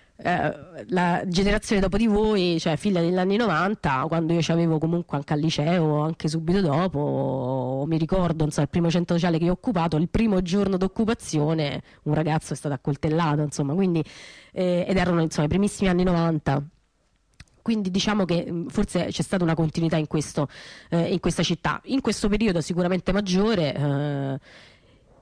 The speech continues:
quindi un concetto di inchiesta come era allora ha ancora validità adesso? Come si può in qualche maniera, ehm, contrastare e riportare a un livello politico tutto ciò?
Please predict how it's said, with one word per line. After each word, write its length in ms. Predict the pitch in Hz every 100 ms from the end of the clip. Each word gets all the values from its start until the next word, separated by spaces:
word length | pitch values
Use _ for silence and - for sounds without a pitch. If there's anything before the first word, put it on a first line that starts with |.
| _ -
quindi 280 | - 220 180
un 80 | 165
concetto 380 | 196 254 240
di 60 | 220
inchiesta 340 | 214 214 -
come 140 | 196 196
era 100 | 196
allora 340 | 220 220 190
ha 100 | -
ancora 300 | 185 - 190
validità 500 | 175 180 170 180 233
adesso? 560 | 226 185 226 - - 151
Come 400 | 220 220 190 -
si 200 | - 190
può 140 | 180 165
in 100 | 139
qualche 280 | 151 -
maniera, 840 | 151 151 165 160 156 147 - - -
ehm, 280 | 156 139 117 - _ _ _ _ _ _ _ _
contrastare 960 | - 185 170 170 - 180 147 143 135 156
e 100 | -
riportare 440 | 165 175 165 175 156
a 20 |
un 180 | 165 165
livello 320 | 170 156 156
politico 600 | 160 160 143 143 139 - - _ - - _ _
tutto 240 | - 139 139
ciò? 180 | -